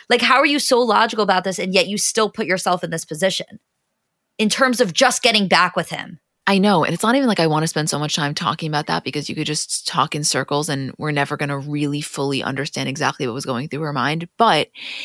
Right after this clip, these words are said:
Speaker 2: even in this conversation with Kris, when she's saying, "I love being married," and Kris says to her, "You are the best wife." And I think that that's true. I think Khloé is an exceptional partner to whoever she's with.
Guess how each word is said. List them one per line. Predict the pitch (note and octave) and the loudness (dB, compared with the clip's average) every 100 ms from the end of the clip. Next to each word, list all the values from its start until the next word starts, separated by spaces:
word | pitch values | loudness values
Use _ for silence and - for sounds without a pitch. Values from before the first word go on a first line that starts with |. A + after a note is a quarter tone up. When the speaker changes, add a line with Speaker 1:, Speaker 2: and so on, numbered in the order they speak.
| - - | -12 0
Speaker 2:
even | A#3 B3+ D4+ | 2 4 4
in | |
this | A#3+ G3+ | 4 2
conversation | F#3+ D#3+ F3 E3+ E3 E3 | 0 0 0 0 0 -2
with | D#3+ | -4
Kris, | - D3+ E3+ - | -2 -2 0 -2
when | E3+ D3 D3 D3+ - - - - | -2 0 0 -4 -8 -16 -20 -8
she's | - G3+ - | 0 2 2
saying, | F3 D#3+ | 2 2
"I | - F3+ | 2 4
love | F3 F3 G#3+ | 6 4 2
being | E3+ D3 | 0 0
married," | D3 A2+ A2+ C#3 | 2 2 0 -2
and | D#3+ | -2
Kris | G3 F#3+ | -2 2
says | F#3+ | 0
to | - C#3 | 0 -4
her, | |
"You | D3 F3 | -2 0
are | F#3+ F3+ | 2 4
the | E3 D3+ | 2 0
best | C#3 D#3 - | 0 -2 -2
wife." | D3+ - F#3+ | -4 -4 -2
And | F#3 | 2
I | G#3 | 2
think | C4 C#4+ | 4 2
that | B3 | 2
that's | G3 - | 0 0
true. | - G3 | 0 2
I | D#3 | 2
think | F3+ F3+ | 0 -2
Khloé | - F3 F#3+ | 0 2 2
is | E3+ | 0
an | D3 | -2
exceptional | - - - D#3 - F#3 D#3+ | -2 0 4 2 4 2 0
partner | E3+ C3+ D3 | 0 0 0
to | D3 E3 | -2 0
whoever | C#3 | 2
she's | D3+ D3+ C#3 | 0 -4 -2
with. | B2 G3 | -2 -2